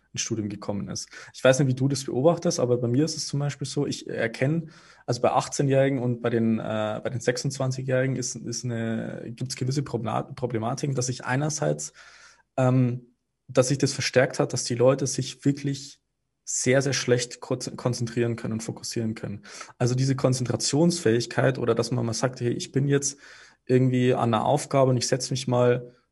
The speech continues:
fünfzehn Minuten hin, dreißig oder vielleicht sogar sechzig Minuten. Ich habe zum Beispiel neunzig Minuten am Stück immer gelernt, was schon ziemlich krass ist, weil das sind halt eineinhalb Stunden, wo du voll fokussiert durcharbeitest.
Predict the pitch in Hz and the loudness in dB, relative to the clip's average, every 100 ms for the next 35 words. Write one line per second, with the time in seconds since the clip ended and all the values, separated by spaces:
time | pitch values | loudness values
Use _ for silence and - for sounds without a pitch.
0 | _ _ - - 175 185 - 156 135 143 | _ _ -4 4 6 6 2 2 2 2
1 | 147 120 120 113 95 - - - 117 135 | 2 2 4 4 2 -6 -10 0 4 4
2 | 123 - 123 123 - 127 - 117 - 131 | 2 -2 -2 -2 2 0 2 2 2 0
3 | - - 110 107 - 123 - 127 - 113 | -4 -6 -4 -4 -4 -2 -2 -2 -2 -2
4 | - 107 127 165 135 123 120 107 - 165 | -2 0 0 2 2 0 -2 -6 -4 -2
5 | - 104 101 101 107 160 - - - - | -2 -2 0 0 2 0 -4 -16 -14 -4
6 | 113 - 113 117 110 - 143 - 123 123 | -2 0 0 -2 -4 0 0 2 -2 -2
7 | 123 113 - 117 110 - 113 120 120 - | -2 -4 -2 -2 -2 -2 -2 0 0 0
8 | 135 143 143 143 - - _ 120 113 - | -2 -2 -2 -4 -14 -20 _ -6 -2 0
9 | 120 127 - 117 135 131 - 117 135 143 | 0 0 -4 -2 0 0 0 0 0 -2
10 | - | -4